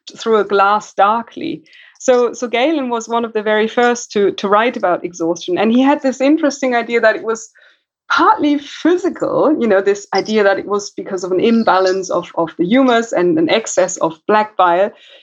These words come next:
but that this physical imbalance obviously had effects on, on our,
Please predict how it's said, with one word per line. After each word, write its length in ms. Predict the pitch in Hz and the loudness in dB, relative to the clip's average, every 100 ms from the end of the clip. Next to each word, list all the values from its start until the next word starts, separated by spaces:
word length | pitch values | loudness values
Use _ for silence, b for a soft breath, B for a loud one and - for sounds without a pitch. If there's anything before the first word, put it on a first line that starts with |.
| _ | _
but 200 | 247 247 | 0 2
that 260 | 247 226 - | 0 -2 -6
this 440 | - 240 226 - - | -4 -4 -4 -12 -8
physical 600 | - 349 339 294 226 202 | -2 0 0 0 0 0
imbalance 760 | - 220 220 233 233 214 196 - | 0 0 2 0 0 -4 -8 -4
obviously 440 | 214 214 226 214 214 | -2 -2 -4 -4 -4
had 240 | 220 214 | 0 -2
effects 480 | 208 - 220 - - - | -2 0 0 0 -6 -2
on, 260 | 208 208 170 | 0 0 -2
on 180 | 196 | -2
our, 580 | - 196 196 190 185 185 | 2 2 4 4 2 0